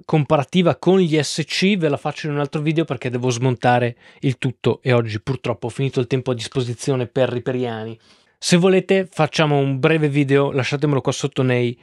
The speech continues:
eh, lo facciamo qua sotto nei commenti, facciamo magari la battaglia del low cost, facciamo S C quattrocento, S C seicento, Donner e B M ottocento, eh, con un video semplicemente di test. Fatemi sapere se volete qua sotto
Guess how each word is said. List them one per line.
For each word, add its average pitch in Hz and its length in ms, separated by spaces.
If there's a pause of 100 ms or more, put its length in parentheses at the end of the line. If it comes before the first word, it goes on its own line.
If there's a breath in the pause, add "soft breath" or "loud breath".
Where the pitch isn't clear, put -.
(160 soft breath)
eh, 143 220
lo 143 80
facciamo 156 320
qua 143 100
sotto 151 300
nei 143 160
commenti, 139 600
facciamo - 480
magari 156 360
la 151 100
battaglia 156 720
del 135 220
low 139 180
cost, 120 340
facciamo 127 380
S - 160
C - 140
quattrocento, 139 580
S 123 160
C - 140
seicento, 147 560
Donner 135 500 (300 loud breath)
e 127 260 (160 soft breath)
B 143 240
M 131 80
ottocento, 117 760 (220 loud breath)
eh, 113 400
con 143 140
un 139 80
video 127 240
semplicemente 127 640
di 117 180
test. - 320
Fatemi 139 300
sapere 120 320
se 123 160
volete 120 300
qua 131 120
sotto 123 420